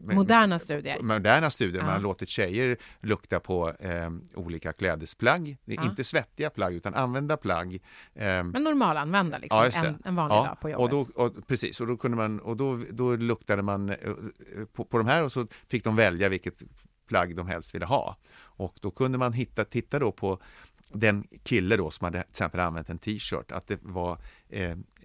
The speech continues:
Speaker 2: en, en genetiska olikheter. Det, där det, det skilde sig alltså mycket. Det var det man gillade. Så att man
Speaker 1: Ah.
Speaker 2: kunde se att det, att när, om man tänker sig det, kopplingen skulle då vara att även här kan man se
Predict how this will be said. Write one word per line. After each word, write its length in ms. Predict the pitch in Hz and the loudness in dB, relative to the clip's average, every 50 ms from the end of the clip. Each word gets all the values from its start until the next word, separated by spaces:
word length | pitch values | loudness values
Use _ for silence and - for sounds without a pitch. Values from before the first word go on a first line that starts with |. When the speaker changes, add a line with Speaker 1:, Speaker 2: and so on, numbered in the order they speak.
| - | -8
Speaker 2:
en, 200 | 92 90 87 90 - | -6 -6 -6 -6 -6
en 260 | - 95 92 90 87 | -6 -4 -4 -4 -2
genetiska 880 | 85 98 98 101 123 143 135 - _ - 104 - - - - 95 87 85 - - - - _ - - - | 0 0 0 2 2 0 -2 -4 _ -10 -10 -8 -6 -4 -2 -2 -2 -2 -6 -12 -20 -20 _ -20 -6 -4
olikheter. 1000 | - 127 104 101 98 98 98 - - - 185 165 - - - - - - - _ _ - - - - _ _ _ _ _ _ | -2 -2 0 0 -2 -2 -2 -4 -6 -4 -4 -4 -4 -6 -10 -12 -12 -12 -14 _ _ -20 -20 -20 -20 _ _ _ _ _ _
Det, 100 | - 98 - 95 95 - - - | -12 -10 -10 -10 -12 -16 -10 -4
där 180 | - 120 104 | 0 0 2
det, 100 | 98 104 - | 2 0 0
det 120 | - 110 110 | -2 -4 -6
skilde 420 | - - 151 139 117 117 139 170 | -2 2 2 2 2 2 0 -2
sig 180 | 160 - 143 110 | 0 2 2 2
alltså 340 | 87 82 - - - 90 - | 2 0 -2 -6 -6 -6 -6
mycket. 420 | - 95 90 - - - - - - _ _ _ | -6 -8 -8 -8 -10 -12 -12 -12 -16 _ _ _
Det 60 | - | -2
var 100 | 98 110 | -2 -2
det 340 | 101 98 139 143 143 135 - | 0 2 0 0 0 0 -2
man 240 | - 110 101 101 98 | -2 -2 0 0 0
gillade. 580 | 92 104 98 85 87 107 135 113 85 - - - _ _ _ _ _ _ _ _ - 175 180 208 220 240 262 285 302 | 0 -2 -2 0 0 0 0 -2 -2 -6 -12 -16 _ _ _ _ _ _ _ _ -16 -12 -12 -10 -8 -8 -8 -6 -2
Så 100 | - 123 | 0 0
att 100 | - 120 | 2 2
man 120 | 110 110 | 2 0
Speaker 1:
Ah. 40 | - | 0
Speaker 2:
kunde 220 | - 110 101 107 | 0 0 0 0
se 280 | - - - 151 131 101 | 0 0 2 2 2 2
att 180 | 92 92 - | 0 -2 -2
det, 140 | - 104 104 - | -4 -6 -4 -2
att 200 | - 101 95 - | -2 -4 -2 -2
när, 180 | 110 101 98 95 - - | -2 -2 -2 -4 -8 -16
om 180 | - - - 104 | -14 -6 -2 0
man 140 | 104 107 104 | 0 0 2
tänker 400 | - 135 135 131 113 - - 110 | 2 4 4 4 4 2 2 2
sig 140 | - 110 98 | 4 4 2
det, 200 | 92 92 95 - | 2 0 -2 0
kopplingen 540 | - - 120 - - - 127 127 120 120 113 | 2 2 2 2 2 0 2 2 2 2 0
skulle 240 | - - 123 107 98 | 0 0 0 0 2
då 120 | 92 90 | 0 2
vara 320 | 90 98 90 78 80 80 85 - - - - - | 2 2 2 2 0 -2 -6 -8 -12 -20 -8 -6
att 180 | - 101 - - | -6 -4 -4 0
även 280 | - 127 107 92 113 117 | 2 4 4 4 2 2
här 340 | 104 131 156 165 143 123 117 | 4 4 6 6 4 2 0
kan 240 | - - 117 104 101 | -2 -2 -2 -2 0
man 160 | 104 104 101 | -2 -4 -4
se 340 | - - - 85 76 76 | -6 -6 -4 -6 -6 -8